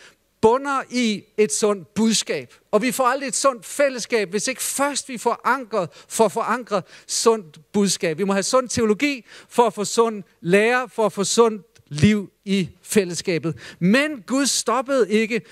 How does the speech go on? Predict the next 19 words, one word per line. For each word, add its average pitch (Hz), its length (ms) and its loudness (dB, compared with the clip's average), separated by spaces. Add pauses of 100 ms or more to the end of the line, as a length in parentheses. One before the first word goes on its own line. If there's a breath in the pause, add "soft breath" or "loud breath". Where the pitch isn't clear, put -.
ved, 185 360 2 (200 soft breath)
at 196 120 -2 (120)
Pa-, 196 200 -4
Peter 208 300 -2
holdt 180 220 -2
en 185 100 -8
prædiken. 170 440 -2 (200 loud breath)
Nej, 196 140 0
Helligånden 226 520 0
havde 202 160 0
noget 196 140 0
mere 208 240 0
for 240 140 -2
øje. 156 280 0 (380 loud breath)
Og 208 100 4
læg 226 160 2
mærke 247 200 -2
til, 277 220 -4
hvad 240 360 2